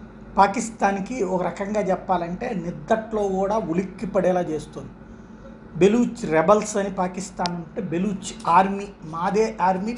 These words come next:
పాకిస్తానే మా మీదకి వచ్చినటువంటి కబ్జా కోరు అని ఆరోపిస్తుంది.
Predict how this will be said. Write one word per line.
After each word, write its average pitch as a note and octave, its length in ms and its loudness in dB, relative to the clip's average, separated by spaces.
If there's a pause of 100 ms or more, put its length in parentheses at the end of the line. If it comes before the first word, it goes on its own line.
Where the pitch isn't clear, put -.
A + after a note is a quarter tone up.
పాకిస్తానే G3+ 680 -4
మా F#3+ 160 -4
మీదకి F#3 360 -2
వచ్చినటువంటి F#3 540 -8 (460)
కబ్జా F3 440 6
కోరు G#3 520 0
అని G3 140 -6
ఆరోపిస్తుంది. F3 640 -6